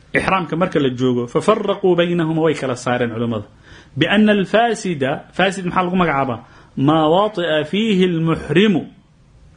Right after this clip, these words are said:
Waa haddii qofkii muxrimka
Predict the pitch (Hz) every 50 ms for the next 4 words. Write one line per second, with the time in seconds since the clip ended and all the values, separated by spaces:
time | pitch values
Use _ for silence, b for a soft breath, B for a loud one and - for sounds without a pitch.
0 | - _ _ - - - - - 151 139 139 147 151 143 147 190 208 214 214 233
1 | - - - _ _ _ _ _ _ _ _ - - - _ - - - - -
2 | - _ _ _ _ _ - _ _ - - 202 196 - - 160 143 160 180 160
3 | 151 147 151 143 131 131 143